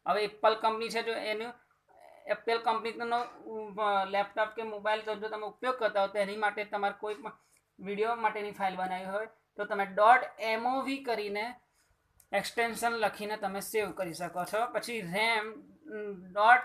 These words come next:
રિયલ ઓડિયો મેટાડેટા એ ધ્વનિ અને વીડિયો બંને, ઉમ, બંનેનું સંકલન ફાઇલ કરે. એટલે કે તમે જોઈ શક-, પણ શકો છો અને સાંભળી શકો છો.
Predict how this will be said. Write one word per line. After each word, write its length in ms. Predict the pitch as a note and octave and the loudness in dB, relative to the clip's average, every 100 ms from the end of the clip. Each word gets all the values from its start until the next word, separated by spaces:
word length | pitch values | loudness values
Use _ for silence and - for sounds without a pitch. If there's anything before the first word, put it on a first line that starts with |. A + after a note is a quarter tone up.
| G3+ | -2
રિયલ 420 | F3 F#3+ A3+ C4+ C#4+ | -4 2 4 4 2
ઓડિયો 300 | - G#3+ G#3 G3+ | 6 8 6 0
મેટાડેટા 880 | G3+ G3 G3 G3 G3 F3+ D#3+ D#3 - _ _ _ G#3+ | -2 -6 -4 0 0 0 -4 -8 -8 _ _ _ -2
એ 140 | C4 | -2
ધ્વનિ 580 | G3 F3 G3 A3 D4 D4 | -2 -4 -2 0 0 0
અને 160 | C4+ C4+ | -2 -2
વીડિયો 260 | B3+ A#3+ | 0 0
બંને, 300 | A3 G#3+ G#3+ | 0 -2 -4
ઉમ, 540 | A3+ A3+ A3+ A3 A3 G3+ | -8 -8 -6 -4 -6 2
બંનેનું 420 | F#3+ G3 A#3+ C4+ | 2 2 -2 -2
સંકલન 500 | B3+ G3+ G3+ G3+ G#3 | -2 -2 2 0 0
ફાઇલ 220 | F3+ F#3 | -2 -4
કરે. 80 | E3 | -4
એટલે 360 | - _ - G#3 | -14 _ -12 -6
કે 100 | A#3 | -4
તમે 240 | A#3 A3+ | -2 -4
જોઈ 260 | E3+ F3 F#3 | -4 -6 -6
શક-, 280 | - A3+ - | -4 -6 0
પણ 180 | A3+ | -2
શકો 320 | A3+ A#3+ A#3+ A#3+ | 2 2 2 4
છો 180 | C4 - | 4 2
અને 140 | A3+ A#3+ | -4 -2
સાંભળી 340 | B3 A3+ A3+ | 0 0 0
શકો 280 | G#3 G3 F#3 | -2 0 -2
છો. 240 | E3+ D#3 | -4 -10